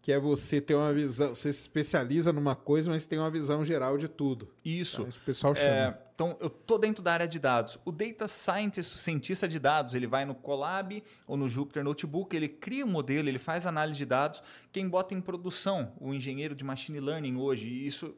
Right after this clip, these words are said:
Speaker 2: acontece. O engenheiro de dados, sim, é uma peça importante que é quem vai dar o dado do jeito que você precisa, vai pré-processar, carregar. Ah, as empresas, principalmente no exterior,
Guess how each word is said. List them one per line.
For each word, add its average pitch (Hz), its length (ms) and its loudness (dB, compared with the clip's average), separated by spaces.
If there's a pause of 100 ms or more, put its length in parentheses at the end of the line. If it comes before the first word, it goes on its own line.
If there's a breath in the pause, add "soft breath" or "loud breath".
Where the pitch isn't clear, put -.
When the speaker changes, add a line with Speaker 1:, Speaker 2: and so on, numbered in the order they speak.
Speaker 2:
acontece. 143 640 -2 (300 loud breath)
O 147 80 -4
engenheiro 156 500 0
de 143 140 -8
dados, 151 300 0
sim, 165 120 -4
é 147 40 -4
uma 135 120 -2
peça 143 300 -6
importante 151 500 -6
que 165 160 -6
é 160 60 -4
quem 170 360 -12
vai 156 400 -10 (300)
dar 156 160 -8
o 170 140 -6
dado 190 320 -10
do 180 100 -12
jeito 170 260 -4
que - 40 -20
você 175 200 -6
precisa, 175 540 -6
vai 160 140 -4
pré-processar, 165 680 -6
carregar. 170 600 0 (760 loud breath)
Ah, 208 280 4 (160)
as 214 180 4
empresas, 202 760 2 (100)
principalmente 170 500 -2
no 180 80 0
exterior, 143 560 2